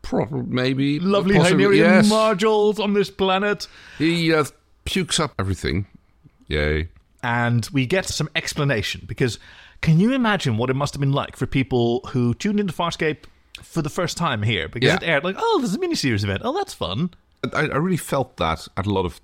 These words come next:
Speaker 1: times, especially in the beginning of this episode, that they were, again, yeah, doing the beginning of season four thing, trying to, like, make it accessible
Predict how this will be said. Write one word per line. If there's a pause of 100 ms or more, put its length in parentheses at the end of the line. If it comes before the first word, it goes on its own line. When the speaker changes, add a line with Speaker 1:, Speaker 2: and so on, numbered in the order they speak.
Speaker 1:
times,
especially
in
the
beginning
of
this
episode, (400)
that
they
were, (300)
again,
yeah,
doing
the
beginning
of
season
four
thing, (440)
trying
to,
like,
make
it
accessible